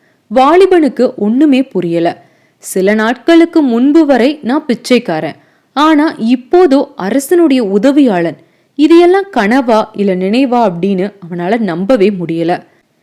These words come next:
தன்னுடைய மகன்கிட்ட கொஞ்சம் கொஞ்சமா நெருக்கம் உண்டானதுக்கு அப்புறம், தான் உன்னை பெற்ற தந்தை அப்படின்றதையும், சின்ன வயசுல நீ செய்த குறும்புத்தனத்தால உன்னை அனாதையா விட்டுட்டேன்னு அரசன் சொல்ல,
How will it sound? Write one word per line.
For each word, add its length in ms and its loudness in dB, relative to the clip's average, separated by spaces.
தன்னுடைய 380 0
மகன்கிட்ட 800 0
கொஞ்சம் 500 0
கொஞ்சமா 520 -2
நெருக்கம் 500 -4
உண்டானதுக்கு 640 -2
அப்புறம், 600 -2
தான் 280 0
உன்னை 300 -2
பெற்ற 400 -2
தந்தை 560 0
அப்படின்றதையும், 840 -2
சின்ன 360 2
வயசுல 640 0
நீ 160 -2
செய்த 460 -2
குறும்புத்தனத்தால 1000 -2
உன்னை 240 -10
அனாதையா 680 -2
விட்டுட்டேன்னு 640 -4
அரசன் 460 -8
சொல்ல, 480 -2